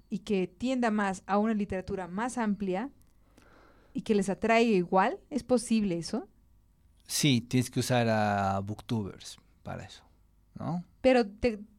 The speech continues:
Speaker 1: tú sabes que en realidad han traído booktubers para la Feria del Libro de Cochabamba.
Speaker 2: Y no sé
Speaker 1: Triste.
Speaker 2: cómo, no sé cómo habrá estado la, el evento, la verdad.
Speaker 1: <laughs>
Speaker 2: Supongo que lleno.
Speaker 1: Ah.
Speaker 2: No sé, la verdad, no sé.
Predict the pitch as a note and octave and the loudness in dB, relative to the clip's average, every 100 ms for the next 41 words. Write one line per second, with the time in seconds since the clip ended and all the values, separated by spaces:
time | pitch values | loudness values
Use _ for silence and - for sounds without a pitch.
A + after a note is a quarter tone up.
0 | _ G#3 E4+ - G4 - - G3+ F#3 F3+ | _ -6 -4 0 0 -2 -4 -4 -2 -2
1 | F#3+ G3+ G3+ G3+ G3+ F#3+ F3 F3 G#3+ F#3+ | 0 0 0 0 4 2 2 -2 -2 -2
2 | - F3 F3 F#3+ F3 F#3 F3+ E3+ D#3+ D#3+ | -2 -4 -2 -2 0 0 0 0 -4 -4
3 | F3+ F3+ - - _ _ _ _ _ _ | -4 -4 -6 -18 _ _ _ _ _ _
4 | E3 D3 C#3+ D3+ D#3 B3+ A#3 D3 E3+ E3+ | 2 4 6 4 4 6 8 6 4 4
5 | F3 E3+ B2+ A#2 A#2 G#2 G#2 G2+ A2+ A2 | 6 6 8 6 2 2 2 2 2 2
6 | G#2 G#2+ G#2+ G#2+ G2+ - - F3+ A#3 C3+ | 0 0 0 -2 -4 -4 2 6 6 4
7 | G#2+ A#2 A2+ - - _ _ _ - F3+ | 2 2 2 -2 -14 _ _ _ -8 -4
8 | F#3 F3+ E3+ D#3 A#2 A2+ - G#2 G2+ G2+ | -2 -2 -2 -2 -2 -2 -2 -4 -4 -6
9 | G2+ G#2 - A#2 A#2 - | -8 -12 -12 -10 -10 -14